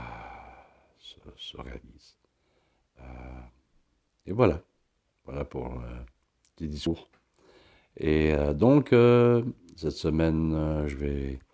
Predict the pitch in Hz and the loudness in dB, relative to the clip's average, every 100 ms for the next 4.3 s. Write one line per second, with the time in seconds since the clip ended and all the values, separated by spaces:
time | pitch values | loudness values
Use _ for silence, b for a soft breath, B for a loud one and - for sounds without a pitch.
0 | b b b b b b - 64 64 65 | b b b b b b -16 -14 -12 -12
1 | 65 65 65 67 67 67 65 65 69 67 | -12 -14 -14 -14 -14 -14 -14 -16 -16 -18
2 | - 64 62 62 _ _ _ _ _ - | -14 -12 -12 -14 _ _ _ _ _ -20
3 | 65 - 78 67 65 64 64 65 - 62 | -18 -16 -14 -12 -12 -12 -14 -16 -14 -14
4 | 62 65 64 | -12 -12 -12